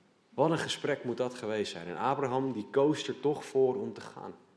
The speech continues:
Hij is weggegaan zonder te weten waar hij komen zou. Dat is nog eens geloof.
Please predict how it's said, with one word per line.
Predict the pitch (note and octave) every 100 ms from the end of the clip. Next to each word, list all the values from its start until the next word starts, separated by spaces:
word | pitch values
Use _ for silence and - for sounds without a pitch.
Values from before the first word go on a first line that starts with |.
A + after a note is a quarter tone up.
| _ _ _ _ -
Hij | - A#2+ A#2+
is | G#2 G2
weggegaan | D3 F3+ E3 - D3 D#3 C#3
zonder | - C3 F#3+ G3+ F#3+
te | F#3+
weten | D3+ D#3+ E3 D#3+ C#3
waar | C3+ C3+
hij | C3
komen | C3 C#3+ B2+
zou. | F2 D#2+ D#2
Dat | - D3 E3
is | D3+
nog | C#3+ C#3
eens | C3 B2
geloof. | - G#2+ F2 -